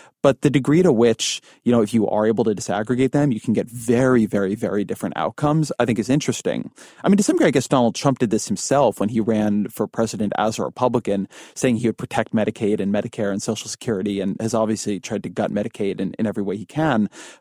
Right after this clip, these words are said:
But he, like, was very effective in that because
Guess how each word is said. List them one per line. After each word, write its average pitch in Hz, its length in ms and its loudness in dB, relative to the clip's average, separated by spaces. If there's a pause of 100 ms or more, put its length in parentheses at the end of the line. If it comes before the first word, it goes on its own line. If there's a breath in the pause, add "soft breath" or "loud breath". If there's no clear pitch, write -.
But 143 160 4 (140)
he, 185 500 0
like, 131 180 0
was 123 100 2
very 131 200 4
effective 139 500 -2
in 104 80 -2
that 64 300 -6
because 110 400 -4